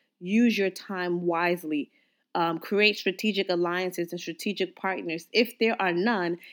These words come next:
then use the monetary gain that you are getting from this nine-to-five and invest it in yourself. Attend conference, purchase books, um, all of the branding, marketing things that you need cost money. Invest in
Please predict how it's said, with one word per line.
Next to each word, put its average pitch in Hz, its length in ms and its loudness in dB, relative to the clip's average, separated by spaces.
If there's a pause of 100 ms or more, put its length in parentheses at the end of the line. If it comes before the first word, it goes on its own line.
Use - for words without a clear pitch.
(100)
then 175 260 2
use 233 200 4
the 220 80 2
monetary 196 760 0
gain 196 440 0
that 165 200 -2
you 208 80 2
are 180 100 2
getting 185 520 0 (340)
from 294 260 4
this 202 200 0
nine-to-five 170 720 0
and 185 80 2
invest 185 480 0
it 180 80 0
in 175 160 0
yourself. 165 460 -2
Attend 202 420 -4
conference, 170 640 -6 (100)
purchase 202 460 -2
books, - 440 -8 (400)
um, 160 720 0 (1300)
all 214 180 10
of 202 140 4
the 185 80 4
branding, 202 840 6
marketing 190 640 4
things 180 300 0
that 185 240 -2
you 190 80 -2
need 180 240 0
cost - 360 -4
money. 196 440 -2
Invest 190 560 -2
in 185 160 -2